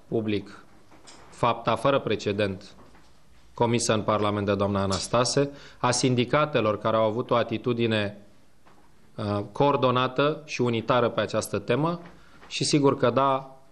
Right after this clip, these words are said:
a noastră, a celor care am avut posibilitatea, din punct de vedere politic, să ridicăm aceste semnale. Este a doua oară în acest an când un efort comun reușește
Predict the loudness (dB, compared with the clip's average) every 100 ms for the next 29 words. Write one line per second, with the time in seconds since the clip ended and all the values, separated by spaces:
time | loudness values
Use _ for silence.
0 | -6 -2 2 0 0 0 0 0 2 0
1 | 2 0 2 2 -2 -6 -2 0 0 0
2 | -2 -16 -6 -2 0 0 0 0 0 -2
3 | 0 -2 -2 -8 -8 -6 -4 -2 0 2
4 | 2 2 2 2 2 0 -4 -6 -20 -20
5 | -18 -4 2 2 2 0 0 0 -2 -2
6 | -2 0 0 0 -2 -6 -16 -18 -6 0
7 | 2 2 2 4 4 4 4 2 0 -2
8 | -4 -2 -2 -2 -4 -12 -20 -20 -20 -20
9 | -4 0 2 0 0 0 0 0 0 2
10 | 0 -2 -10 -2 0 0 2 0 2 2
11 | 2 -2